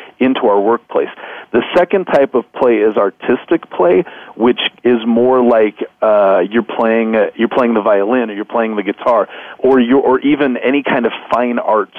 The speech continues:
that you're involved in. If you're a painter, a sculptor, that's artistic play that you're working, uh, with there. And then the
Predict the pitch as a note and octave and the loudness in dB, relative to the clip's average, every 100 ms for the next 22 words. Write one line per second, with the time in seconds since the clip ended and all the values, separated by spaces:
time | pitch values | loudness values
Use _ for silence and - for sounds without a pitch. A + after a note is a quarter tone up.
0 | - G#2 G2 A2 G2 A2+ A2+ G#2 F#2+ F#2+ | -4 -2 0 -2 0 0 0 0 -4 -4
1 | - G#2 - C3 B2+ A#2 G2 F2 - A2+ | -2 -2 0 -2 0 0 -2 -2 -2 -2
2 | A#2 - F2+ - - - - A#2 - G#2+ | 0 -2 -4 -4 -14 -6 0 0 2 0
3 | G#2+ - - C#3 - G#2+ - - A#2+ A2+ | 0 -2 -2 -2 -2 -4 -6 -4 0 2
4 | F#2 D#2+ - - - G#2+ - G#2 G#2+ G#2+ | 2 0 -8 -14 -6 -2 0 2 2 0
5 | G#2+ G2+ G2 - G#2 G2 F#2+ F#2+ G#2+ G2+ | -4 -4 -8 -6 0 2 4 2 2 2
6 | B2+ G#2 F2+ - - - - B2 C3+ B2 | 2 0 -2 -8 -18 -8 0 2 2 2